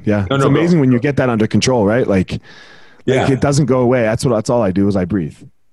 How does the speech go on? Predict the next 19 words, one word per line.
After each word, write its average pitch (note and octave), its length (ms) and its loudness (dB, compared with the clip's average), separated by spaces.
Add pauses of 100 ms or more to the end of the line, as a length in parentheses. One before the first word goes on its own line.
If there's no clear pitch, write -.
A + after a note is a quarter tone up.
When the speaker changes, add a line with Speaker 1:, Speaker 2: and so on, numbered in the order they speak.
(140)
Speaker 2:
The, G2+ 320 2
Speaker 1:
When, G2 100 2
Speaker 2:
the G2 100 2
Speaker 1:
when G#2+ 120 -2
I, A2 80 -4
when A2+ 200 -2
it G2+ 120 -4
hits B2+ 320 -2
me, E2 240 -6 (340)
Speaker 2:
Yeah, G#2+ 220 2
Speaker 1:
you C3 60 0
know, C3 60 0
Speaker 2:
and G#2+ 80 2
Speaker 1:
when - 0 -
Speaker 2:
there, A2 120 2
Speaker 1:
it G#2+ 160 2
Speaker 2:
and, A#2 80 0
Speaker 1:
hits G#2 140 -2
me. F2 260 -10